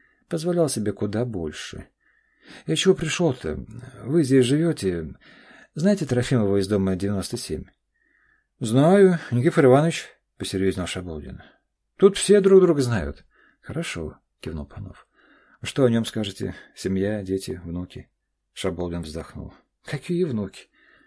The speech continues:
Живет одинокий старик. Жена померла, сына в гражданскую убили. Он в ополчение записался.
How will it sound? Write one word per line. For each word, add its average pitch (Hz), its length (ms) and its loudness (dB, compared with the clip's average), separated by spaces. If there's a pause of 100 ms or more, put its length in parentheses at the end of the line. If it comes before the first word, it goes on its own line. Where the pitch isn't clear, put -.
(220)
Живет 175 400 2
одинокий 101 380 -4
старик. 127 500 -8 (680)
Жена 180 300 4
померла, 156 600 4 (420)
сына 135 300 0
в 110 40 -4
гражданскую 120 580 0
убили. 113 360 -6 (500)
Он 147 160 2
в 151 40 4
ополчение 135 540 4
записался. 120 760 -4